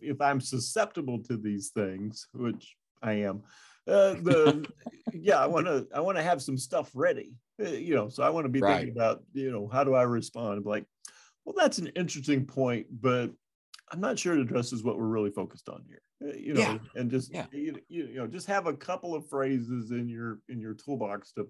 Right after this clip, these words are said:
Speaker 1: pull you back to the, the main conversation that you want to have. "Yep, I'd never thought of that. Um, so let's think about what it is that we're trying to do here." <laughs> You know,
Speaker 2: Right.
Speaker 1: like, y-, y-,
Speaker 2: Right.
Speaker 1: you know, just, yeah, acknowledge it, dismiss it,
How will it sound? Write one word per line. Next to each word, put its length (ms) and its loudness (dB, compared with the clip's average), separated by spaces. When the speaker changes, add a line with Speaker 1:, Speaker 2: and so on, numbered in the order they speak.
Speaker 1:
pull 200 0
you 160 -2
back 480 0
to 320 -2
the, 160 2
the 160 2
main 360 4
conversation 760 -2
that 120 -14
you 140 -10
want 160 -10
to 100 -16
have. 320 -16
"Yep, 340 4
I'd 180 0
never 320 2
thought 320 4
of 140 0
that. 320 2
Um, 480 2
so 120 0
let's 200 0
think 180 0
about 320 4
what 160 0
it 140 -6
is 180 -4
that 160 -6
we're 80 -4
trying 240 -4
to 80 -2
do 220 -10
here." 120 -20
<laughs> 500 -2
You 80 2
know, 140 0
Speaker 2:
Right. 180 0
Speaker 1:
like, 260 -10
y-, 80 -4
y-, 60 -10
Speaker 2:
Right. 140 -12
Speaker 1:
you 80 -10
know, 120 -4
just, 280 -6
yeah, 220 2
acknowledge 560 2
it, 180 -6
dismiss 460 2
it, 220 4